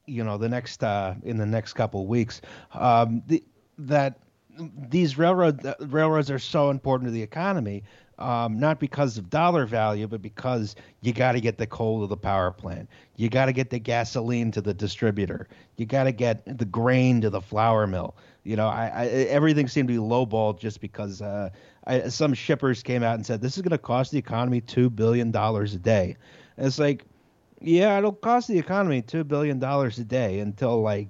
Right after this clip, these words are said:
day five when the whole country collapses. Um, so, <laughs> so I feel like this is,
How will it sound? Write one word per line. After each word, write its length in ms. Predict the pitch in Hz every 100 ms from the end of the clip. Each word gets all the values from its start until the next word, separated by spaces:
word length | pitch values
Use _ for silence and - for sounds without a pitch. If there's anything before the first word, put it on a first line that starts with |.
| _
day 240 | 117 113
five 480 | 110 - 131 120 117
when 120 | 98
the 60 | 98
whole 180 | 107 95
country 420 | 131 139 127 92
collapses. 680 | - 95 92 - - - - - - _ -
Um, 440 | 131 131 131 127
so, 160 | - - 208 240 240
<laughs> 200 | - -
so 220 | - 196
I 140 | 190
feel 200 | 196 262
like 180 | 233 175
this 180 | 190 -
is, 180 | 131